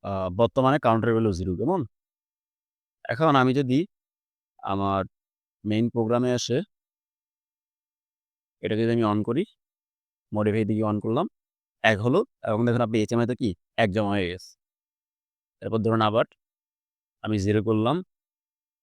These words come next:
জিরো করে আবার on করলাম, জিরো করে আবার on করলাম আমি, তাহলে এখন কিন্তু টু আমার এখানে জমা হয়ে গেছে, কেমন? আইওফিল নিয়ে আমি মূলত টাইমার কাউন্টারের ভ্যালুগুলো দেখবো। এরপরে আমি,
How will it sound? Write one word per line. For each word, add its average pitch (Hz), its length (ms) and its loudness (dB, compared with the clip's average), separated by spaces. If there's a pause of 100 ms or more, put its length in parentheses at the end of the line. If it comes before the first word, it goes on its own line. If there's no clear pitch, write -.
(160)
জিরো 101 260 -2
করে 104 160 0
আবার 104 200 2
on 110 160 -2
করলাম, 120 280 -2 (1400)
জিরো 110 220 -4
করে 117 120 4
আবার 110 200 4
on 117 160 0
করলাম 117 220 -2
আমি, 135 160 -4 (680)
তাহলে 110 120 -4
এখন 110 160 -2
কিন্তু 113 160 -2
টু - 220 -10
আমার 120 160 0
এখানে 101 220 -2
জমা 90 180 -6
হয়ে 95 140 -8
গেছে, - 220 -12 (140)
কেমন? 180 240 -8 (640)
আইওফিল 123 540 6
নিয়ে 151 120 4
আমি 139 140 2
মূলত 135 260 0
টাইমার 107 280 0
কাউন্টারের 101 360 -4
ভ্যালুগুলো 104 280 0
দেখবো। 95 380 -4 (1000)
এরপরে 98 400 -2
আমি, 98 160 -2